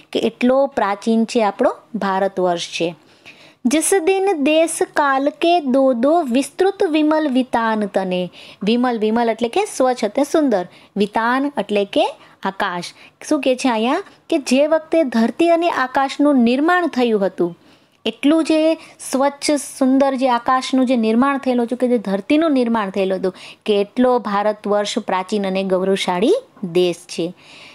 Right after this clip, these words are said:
"जिस दिन नभ के तारे छिटके, जिस दिन सूरज चांद बने." બરોબર? કે જ્યારે છે આકાશમાં સૂર્ય અને ચાંદ છે,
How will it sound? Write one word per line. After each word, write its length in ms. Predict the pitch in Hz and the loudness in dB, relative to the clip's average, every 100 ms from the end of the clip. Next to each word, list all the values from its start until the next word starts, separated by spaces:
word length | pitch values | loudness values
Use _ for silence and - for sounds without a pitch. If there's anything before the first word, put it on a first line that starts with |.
| _ 233 | _ -2
"जिस 220 | 302 403 | 2 2
दिन 480 | 349 392 392 381 311 | 2 0 2 2 4
नभ 160 | 277 | 2
के 320 | 311 349 381 | 0 2 2
तारे 580 | 415 - 269 294 330 370 | 2 0 2 2 2 0
छिटके, 560 | 277 285 262 254 320 349 | 0 -2 -2 0 0 0
जिस 320 | 254 247 - | -2 -2 0
दिन 320 | 320 370 370 | 0 0 0
सूरज 600 | - 320 311 311 294 269 | 0 0 2 2 0 -2
चांद 420 | - 247 233 220 | -4 -2 -2 -2
बने." 380 | 202 196 185 180 - - _ | -2 -2 -2 -6 -10 -20 _
બરોબર? 320 | 220 262 294 311 | -2 0 0 0
કે 140 | 294 | -2
જ્યારે 440 | - 226 220 262 | -2 -2 0 0
છે 240 | 262 277 269 | 0 0 2
આકાશમાં 540 | 247 247 240 254 247 | 0 0 0 0 0
સૂર્ય 340 | 240 247 277 320 | 0 2 4 4
અને 280 | 294 254 | 4 2
ચાંદ 440 | 247 - 226 240 240 | 0 0 -2 0 -2
છે, 300 | - 269 | 0 0